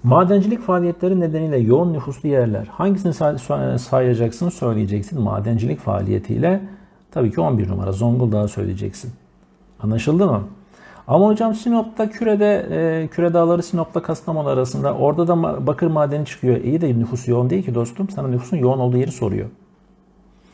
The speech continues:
Ama bir numarada yoğun, iyi de orada da maden çıkmıyor. Madenden dolayı mı insanlar Rize'ye gidiyor?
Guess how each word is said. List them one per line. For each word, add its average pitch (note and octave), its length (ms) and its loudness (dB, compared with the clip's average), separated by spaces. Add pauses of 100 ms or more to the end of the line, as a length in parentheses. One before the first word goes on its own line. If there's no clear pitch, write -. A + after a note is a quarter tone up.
(380)
Ama F3+ 200 6
bir A3 120 2
numarada G#3 380 4
yoğun, E3+ 320 4
iyi F3 200 0
de D3 40 2
orada C#3+ 200 0
da C3+ 60 0
maden A#2 340 -2
çıkmıyor. G#2+ 340 -4
Madenden B2+ 540 0
dolayı D3+ 220 2
mı F#3 60 4
insanlar G#2+ 400 -2
Rize'ye G2 320 -2
gidiyor? G2+ 360 -6